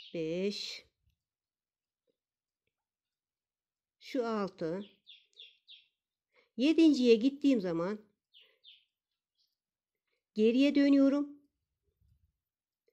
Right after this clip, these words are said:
ve buraya bir küçük kirpik bırakıyorum. Bu arada civcivlerim çok bağırmaya başladı. Affedersiniz.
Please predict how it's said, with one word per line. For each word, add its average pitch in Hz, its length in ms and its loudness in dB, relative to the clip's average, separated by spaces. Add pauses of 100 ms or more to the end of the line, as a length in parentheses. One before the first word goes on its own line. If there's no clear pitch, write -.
(460)
ve 240 240 -2
buraya 208 360 -2 (1300)
bir 220 300 -6
küçük 277 380 -2
kirpik 262 380 -4
bırakıyorum. 262 560 -2 (2500)
Bu 208 140 0
arada 190 280 0
civcivlerim 202 640 2
çok 214 260 -2
bağırmaya 180 500 0
başladı. 180 520 -4 (1120)
Affedersiniz. 190 840 -6